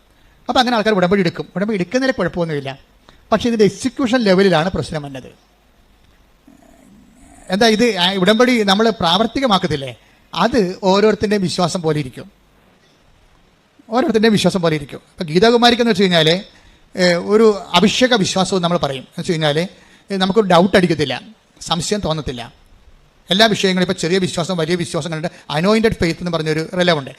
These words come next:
അവിടെ വന്നു കഴിഞ്ഞാൽ പിന്നെ നമുക്ക് ഡൗട്ട് തോന്നത്തില്ല. ഇപ്പം ചില ആൾക്കാരോട് പറയത്തില്ലേ, "നീ വിഷമിക്കണ്ടടി, അടുത്ത പ്രാവശ്യം വരുമ്പോൾ നീ ഭർത്താവിനെ കൂട്ടിക്കൊണ്ട് വരും." അപ്പോൾ എനിക്ക്, എനിക്ക്, എനിക്ക് "അയ്യോ, ഞാൻ ചിലപ്പോൾ തോന്നിയതായിരിക്കുമോ, അങ്ങനെ വരുമോ, വന്നില്ല പിന്നെ അവളുടെ വിശ്വാസം പോകത്തില്ലേ?" അങ്ങനെ എനിക്ക് ഡൗട്ട് അടിക്കത്തില്ല,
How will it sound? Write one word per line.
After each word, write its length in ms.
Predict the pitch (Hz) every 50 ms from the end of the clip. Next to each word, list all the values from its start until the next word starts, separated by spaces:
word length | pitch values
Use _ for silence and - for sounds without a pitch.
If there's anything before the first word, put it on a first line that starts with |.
| - - - -
അവിടെ 140 | 185 220 240
വന്നു 180 | 214 190 202 202
കഴിഞ്ഞാൽ 200 | 170 160 165 165
പിന്നെ 180 | - 165 175
നമുക്ക് 220 | 170 160 160 - 180
ഡൗട്ട് 240 | 160 156 180 196 214
തോന്നത്തില്ല. 460 | 180 147 147 127 139 120 117 - - _ _ _ _ _ _ _ _ _ _ _ _ -
ഇപ്പം 140 | - 214 214
ചില 140 | 214 208 214
ആൾക്കാരോട് 600 | 202 202 190 - 202 202 202 202 208 208 190 190
പറയത്തില്ലേ, 440 | 190 196 190 185 185 165 151 147 160
"നീ 100 | 196 196
വിഷമിക്കണ്ടടി, 480 | 190 180 - 180 185 175 165 156 143
അടുത്ത 500 | 139 135 - _ _ _ _ - 165 196
പ്രാവശ്യം 220 | 185 170 160 - 180
വരുമ്പോൾ 160 | 175 170 175
നീ 60 | 175
ഭർത്താവിനെ 360 | 151 160 151 - 170 180 180
കൂട്ടിക്കൊണ്ട് 340 | 170 170 170 165 175 165 170
വരും." 220 | 156 147 147 131 - _ _ _ _ _ _ _ _ _ _ _ _ - -
അപ്പോൾ 200 | 190 - 233 233
എനിക്ക്, 640 | 226 208 202 214 220 226 233 233 220 233 233 214 262
എനിക്ക്, 160 | 247 220 254
എനിക്ക് 240 | 247 254 262 233 226
"അയ്യോ, 220 | 208 208 202 196
ഞാൻ 160 | 180 185 202 190 220 208
ചിലപ്പോൾ 180 | - 185 196 220
തോന്നിയതായിരിക്കുമോ, 600 | 220 190 185 196 240 226 190 185 175 180 165 127 113 - _ _ _ -
അങ്ങനെ 160 | 185 226 202
വരുമോ, 200 | 175 180 202 175
വന്നില്ല 240 | 151 147 165 185 214
പിന്നെ 220 | 202 208 190 208
അവളുടെ 160 | 190 180 185 202
വിശ്വാസം 240 | 185 151 185 208
പോകത്തില്ലേ?" 380 | 185 175 180 185 196 180 151 131 - - - -
അങ്ങനെ 180 | 185 208 247 233
എനിക്ക് 120 | 226 220
ഡൗട്ട് 200 | 214 185 185 202
അടിക്കത്തില്ല, 440 | 247 247 226 226 208 170 156 156 -